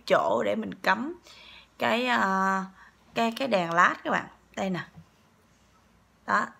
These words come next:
nơi đây là cái chỗ để mình cắm đèn led. Thì, ờ, mình sẽ gắn cái đèn led vô cho các bạn xem.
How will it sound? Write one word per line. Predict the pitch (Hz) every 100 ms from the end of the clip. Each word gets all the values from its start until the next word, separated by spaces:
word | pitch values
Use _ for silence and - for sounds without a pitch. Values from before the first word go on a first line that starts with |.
| -
nơi | 202 202
đây | 196 185
là | 165
cái | - 233 226
chỗ | 170 202
để | 185
mình | 196 196
cắm | 202 240
đèn | 220 160
led. | 175 262 - -
Thì, | 175 170
ờ, | 165 160 - - - - - -
mình | 175
sẽ | 165 175 170 214
gắn | 208 -
cái | 339
đèn | 214 170
led | 175 -
vô | 220
cho | 190
các | 214
bạn | 196 170
xem. | 208 208